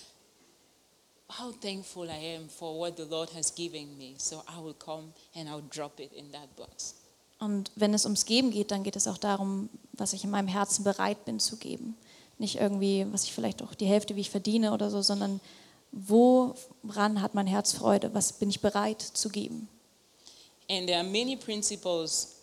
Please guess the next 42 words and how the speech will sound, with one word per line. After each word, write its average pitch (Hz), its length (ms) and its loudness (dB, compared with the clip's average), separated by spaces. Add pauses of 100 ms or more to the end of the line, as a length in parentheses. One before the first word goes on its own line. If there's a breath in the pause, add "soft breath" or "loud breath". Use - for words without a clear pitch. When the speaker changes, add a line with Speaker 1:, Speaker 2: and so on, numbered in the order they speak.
Speaker 1:
attached 170 540 -4
to 170 100 -2
these 170 240 0
tithings 175 720 -4
and 156 200 -8
giving, 147 440 -6
and 156 100 -4
I 156 140 -2
hope 175 260 -6
that 160 140 -2
as 151 200 -4
a 165 40 -14
church 180 440 -2
we 160 100 -6
really 202 320 -4
have 160 260 -6
time 160 320 -8
maybe 160 280 -8
to - 140 -6
dive 160 380 -4
deeper 170 300 -10
into 147 280 -10
that, 143 340 -10
maybe 170 280 -6
in 160 80 -8
a 147 60 -10
Bible 151 360 -4
study 151 440 -8
or 156 180 -12 (100)
teaching, 139 480 -10 (120)
to 160 80 -10
know 165 300 -8
what 160 300 -8
the 156 80 -10
Lord 151 360 -10
wants 143 240 -6
for 139 260 -10
us 147 320 -8
and 147 180 -12
how 165 260 -8
we 165 180 -10
can 151 280 -12